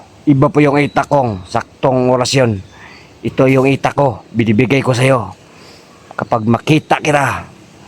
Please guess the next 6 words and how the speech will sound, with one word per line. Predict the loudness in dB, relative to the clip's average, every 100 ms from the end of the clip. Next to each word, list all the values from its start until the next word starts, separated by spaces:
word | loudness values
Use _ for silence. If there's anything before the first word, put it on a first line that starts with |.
| -20 -8
maharap | -2 0 0 -2 -2
kita, | -2 0 -2 -6 -14 -20 -20 -20 -20 -20 -8
pupugutan | -6 -2 -2 2 0 2 0 0
kita | 0 0
ng | 0 2
ulo. | 2 2 0 -6